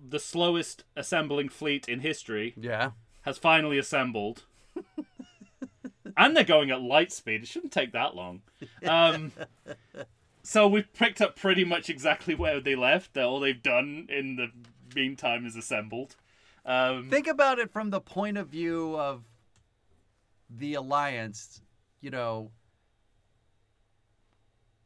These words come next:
Speaker 2: The Alliance.
Speaker 1: I may be doing that in my sequel pitch.
Speaker 2: Oh, nice. Because they blow up the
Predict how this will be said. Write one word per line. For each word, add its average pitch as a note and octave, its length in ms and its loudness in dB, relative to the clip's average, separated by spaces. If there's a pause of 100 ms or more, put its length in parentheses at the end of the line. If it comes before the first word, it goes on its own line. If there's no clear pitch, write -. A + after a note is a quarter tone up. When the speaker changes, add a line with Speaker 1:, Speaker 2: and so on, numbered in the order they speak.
(440)
Speaker 2:
The D#3+ 120 -6
Alliance. G3 300 4
Speaker 1:
I D#3 40 2
may E3 120 2
be C#3+ 120 -2
doing E3 320 2
that A2 180 0
in G2+ 80 -4
my G#2 140 -6
sequel E3 360 -12
pitch. - 360 -20
Speaker 2:
Oh, D#3+ 220 0
nice. A#2 500 -6 (560)
Because C#3+ 600 0 (540)
they E3 180 -2
blow A3+ 340 0
up G#3+ 200 -4
the E3 460 -4